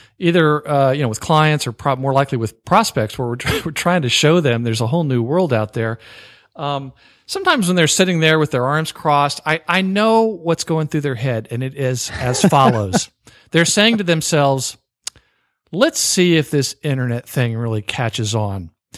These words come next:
Speaker 1: because I lost my shirt in the seventies on Pet Rocks." <laughs> I'm, I'm
Speaker 2: Pet
Speaker 1: convinced
Speaker 2: Rocks.
Speaker 1: that's what they're
Speaker 2: I love
Speaker 1: saying.
Speaker 2: it.
Speaker 1: And that helps me. That's a coping mechanism,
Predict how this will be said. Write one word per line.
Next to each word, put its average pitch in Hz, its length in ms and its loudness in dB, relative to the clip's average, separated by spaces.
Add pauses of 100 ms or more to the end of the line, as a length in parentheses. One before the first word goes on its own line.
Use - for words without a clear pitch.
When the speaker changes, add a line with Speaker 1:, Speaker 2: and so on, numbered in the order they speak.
(220)
Speaker 1:
because 147 320 0
I 240 160 4
lost 175 340 2
my 139 160 0
shirt 131 340 -2
in 117 80 -8
the 107 80 -4
seventies 113 800 -4 (300)
on 107 160 -2
Pet 120 240 0
Rocks." 104 480 -6 (1000)
<laughs> - 0 - (1900)
I'm, 196 220 0
I'm - 0 -
Speaker 2:
Pet 208 180 2
Speaker 1:
convinced 214 240 6
Speaker 2:
Rocks. 240 120 2
Speaker 1:
that's 196 200 2
what 185 120 4
they're 175 100 4
Speaker 2:
I 185 40 6
love 180 100 6
Speaker 1:
saying. 156 200 4 (260)
Speaker 2:
it. - 80 -8 (100)
Speaker 1:
And 165 120 2
that 247 100 6
helps 185 260 2
me. 214 140 2 (120)
That's 160 280 0
a 208 40 -2
coping 170 480 -2
mechanism, 110 640 -4